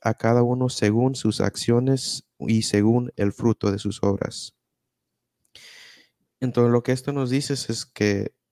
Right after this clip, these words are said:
hay algunas mentiras que son obvias, pero hay alguna-, y hay algunas mentiras que podemos decir con intención, y hay algunas mentiras que podemos decir y le va a engañar a alguien,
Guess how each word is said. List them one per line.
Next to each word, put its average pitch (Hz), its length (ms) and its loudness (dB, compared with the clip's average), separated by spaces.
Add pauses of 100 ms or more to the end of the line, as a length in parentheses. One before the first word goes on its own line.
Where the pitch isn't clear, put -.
hay 123 120 4
algunas 135 440 0
mentiras 127 400 -2
que 117 100 -6
son 117 220 -4
obvias, 123 680 0 (320)
pero 117 180 4
hay 117 80 6
alguna-, 117 460 -2
y 123 120 2
hay 123 120 4
algunas 123 380 -2
mentiras 120 420 -4
que - 100 -18
podemos 113 340 -4
decir 113 520 -4 (440)
con 113 160 0
intención, 107 760 -4 (840)
y 127 100 2
hay 120 140 4
algunas 120 520 -2
mentiras 117 360 -8
que - 100 -20
podemos 117 340 -8
decir 110 640 -4 (340)
y 107 480 -2 (100)
le 110 100 4
va 117 140 4
a - 20 2
engañar 117 500 0
a 101 100 2
alguien, 98 560 -4